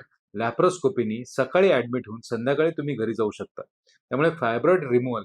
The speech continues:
ही डे केअर सर्जरी आहे आणि या डे केअर सर्जरीबद्दल जर तुम्हाला जास्त माहिती पा-, पाहिजे असेल, तर आम्हाला नक्की कमेंट बॉक्समध्ये लिहा, आम्ही पर्सनली तुमच्यापर्यंत पोहोचू.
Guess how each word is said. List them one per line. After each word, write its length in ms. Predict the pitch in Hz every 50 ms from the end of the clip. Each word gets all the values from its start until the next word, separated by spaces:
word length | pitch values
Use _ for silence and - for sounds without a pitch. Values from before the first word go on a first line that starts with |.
| _ 117
ही 60 | 143
डे 240 | 147 - 113 117 131
केअर 240 | - - 170 175
सर्जरी 480 | 151 - - 117 104 - 113 110 113 110
आहे 180 | 95 87 - - _ _ _ - - -
आणि 200 | 123 131 135 117
या 100 | 131 151
डे 200 | 160 139 131 143
केअर 200 | 156 - 180 180
सर्जरीबद्दल 720 | 156 - 143 123 117 123 131 131 127 110 117 110 - 139 135 135
जर 80 | 160 170
तुम्हाला 340 | - - 135 131 127 131
जास्त 300 | 120 120 120 - - -
माहिती 280 | 131 117 110 107 - 117
पा-, 160 | 92 104 98 - _ -
पाहिजे 220 | 123 110 95 110
असेल, 220 | 107 95 - 107 101 _ _ _ _ _ - -
तर 80 | 139 139
आम्हाला 360 | 135 117 113 117 123 131 127
नक्की 260 | 123 123 - - 165
कमेंट 320 | 160 - 123 123 120 117
बॉक्समध्ये 480 | 110 113 107 - - 110 110 101 107 101
लिहा, 140 | 95 95 98 - -
आम्ही 160 | - 113 117 - -
पर्सनली 320 | 113 98 - - 120 117
तुमच्यापर्यंत 500 | 104 110 98 92 - 98 - 98 95 92
पोहोचू. 340 | 98 - - 85 - -